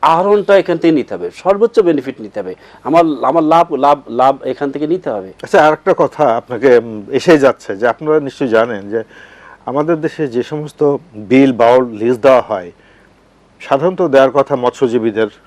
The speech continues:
Speaker 2: সংগঠন যেগুলো আছে তাদেরকে, কিন্তু যখন দেখা যাচ্ছে মৎস্যজীবী সংগঠন, তাদের আর্থিকভাবে তারা খুবই দরিদ্র, তারা হয়তো দ্বারস্থ হয়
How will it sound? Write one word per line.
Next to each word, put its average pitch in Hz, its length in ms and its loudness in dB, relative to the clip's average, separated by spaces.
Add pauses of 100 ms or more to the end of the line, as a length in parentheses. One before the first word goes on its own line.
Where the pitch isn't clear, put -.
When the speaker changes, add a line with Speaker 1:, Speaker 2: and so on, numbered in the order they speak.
(160)
Speaker 2:
সংগঠন 113 380 -4
যেগুলো 110 320 -2
আছে 107 220 -2
তাদেরকে, 101 440 -6 (540)
কিন্তু 131 260 -2
যখন 127 320 -4
দেখা 135 220 -2
যাচ্ছে 135 340 -4
মৎস্যজীবী 120 440 -8
সংগঠন, 107 560 -12 (440)
তাদের 110 260 0
আর্থিকভাবে 113 560 -4
তারা 104 260 -2
খুবই 123 280 -4
দরিদ্র, 113 480 -8 (360)
তারা 113 240 0
হয়তো 113 300 -4
দ্বারস্থ 123 400 -2
হয় 107 240 -4